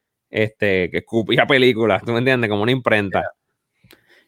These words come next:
Speaker 2: ¿Qué tú crees que es real versus lo que es adaptado? Obviamente vemos personajes bien,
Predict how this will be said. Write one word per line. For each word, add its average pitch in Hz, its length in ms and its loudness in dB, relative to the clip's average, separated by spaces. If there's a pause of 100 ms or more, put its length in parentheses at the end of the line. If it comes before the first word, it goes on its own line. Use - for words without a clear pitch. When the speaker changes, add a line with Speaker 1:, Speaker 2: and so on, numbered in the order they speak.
(140)
Speaker 2:
¿Qué 165 140 2
tú 233 100 4
crees 233 200 4
que 202 220 8
es - 200 2
real 156 580 2
versus 120 640 -6
lo 110 200 -8
que 117 140 -6
es 123 60 -2
adaptado? 110 640 -6
Obviamente 127 520 -2
vemos 117 240 -2
personajes 131 500 -2
bien, 131 680 0